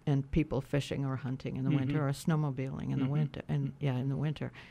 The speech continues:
Speaker 1: So, so, so that's one issue. Um, budgets are always an issue. I mean, we have infrastructure there:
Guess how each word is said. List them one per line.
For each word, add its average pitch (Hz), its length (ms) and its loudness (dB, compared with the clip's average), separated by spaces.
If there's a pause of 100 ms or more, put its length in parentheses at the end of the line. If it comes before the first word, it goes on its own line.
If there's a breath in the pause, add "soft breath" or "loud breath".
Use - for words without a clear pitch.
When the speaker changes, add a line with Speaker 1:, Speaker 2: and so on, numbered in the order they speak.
(680 loud breath)
Speaker 1:
So, 156 680 10
so, 165 420 8
so - 160 2
that's 175 280 10
one 151 240 6
issue. 135 520 0 (220)
Um, 139 480 4 (1300)
budgets 165 540 8
are 147 140 8
always 156 440 8
an 165 140 4
issue. 147 460 4
I 156 80 4
mean, 139 360 6 (640 loud breath)
we 160 160 8
have 143 480 6
infrastructure 156 800 4
there: 135 380 -2